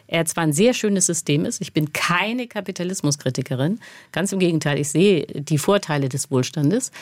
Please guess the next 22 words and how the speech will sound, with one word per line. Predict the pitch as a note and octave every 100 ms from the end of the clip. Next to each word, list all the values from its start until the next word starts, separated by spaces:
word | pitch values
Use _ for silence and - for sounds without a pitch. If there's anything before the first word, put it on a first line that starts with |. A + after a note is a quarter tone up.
| - -
aber, | - F3 G3+ A#3 B3 -
äh, | F3+
man | F3 E3+
kann | F#3 G#3+ F#3
nicht | G3 A#3+ - - - - _ _ _ F#3
unendlich | F3+ E3+ F#3 F#3 D#3+
wachsen | D#3 F#3 - F3+
in | E3+
einer | D3+ D3+
endlichen | D3+ D#3 C#3 C3+
Welt | C3 F#3 -
und | -
der | D#3+
Kapitalismus | E3+ C#3+ D3 E3+ F3 D#3+ C#3
braucht | C3+ D#3+ G#3+ -
dummerweise | E3 D#3 C#3 C#3 C#3 C3+ C#3
das | - C3+ C#3+
Wachstum, | D3+ - -
um | C#3+
stabil | - C3+ D#3 F3
zu | G3+
sein. | F#3 G3